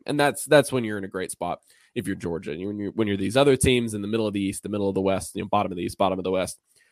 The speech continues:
you're not picking upsets. You're saying, "Yeah, Arkansas is better in that game. Yeah, I'd give Ole Miss a pretty good shot there."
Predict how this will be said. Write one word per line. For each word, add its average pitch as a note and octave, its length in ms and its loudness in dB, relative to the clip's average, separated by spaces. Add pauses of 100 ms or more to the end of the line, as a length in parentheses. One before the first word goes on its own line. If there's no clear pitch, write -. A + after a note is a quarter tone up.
you're C3+ 120 6
not C3+ 80 6
picking G#2+ 220 4
upsets. F#2+ 360 -6
You're F2+ 60 -10
saying, F#2 280 2
"Yeah, D3 240 12
Arkansas A2+ 420 2
is G#2 60 0
better G2+ 240 2
in F#2+ 80 -4
that F#2 160 -4
game. A#1+ 180 -10
Yeah, A#2+ 240 6
I'd A#2+ 140 4
give A2+ 160 2
Ole G#2 120 2
Miss G2+ 240 -6
a - 40 -20
pretty G2 160 -4
good G2+ 140 -10
shot F#2 260 -4
there." F2 200 -4